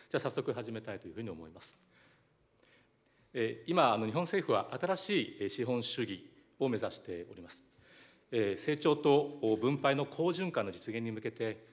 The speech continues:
官も民もそれぞれ一歩前に出て、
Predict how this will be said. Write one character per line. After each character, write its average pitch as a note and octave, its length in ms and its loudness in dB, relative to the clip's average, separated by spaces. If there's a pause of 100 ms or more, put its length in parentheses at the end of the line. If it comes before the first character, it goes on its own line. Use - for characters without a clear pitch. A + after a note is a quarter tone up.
(140)
官 F3 180 -2
も D3+ 100 0
民 C#3 140 -4
も B2 80 -2
そ - 120 -6
れ F#3+ 60 -2
ぞ F3 100 2
れ C3 120 0
一 G3+ 120 -6
歩 G#2+ 440 0
前 C3 220 0
に G2+ 120 -4
出 A2 140 -2
て、 F#2+ 380 -4